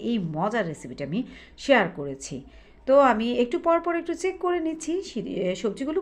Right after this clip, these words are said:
কতটা সিদ্ধ হয়েছে। তো আমি ভালোভাবে একটু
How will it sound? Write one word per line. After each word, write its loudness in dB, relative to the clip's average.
কতটা -2
সিদ্ধ -8
হয়েছে। -6
তো -14
আমি -4
ভালোভাবে -2
একটু -8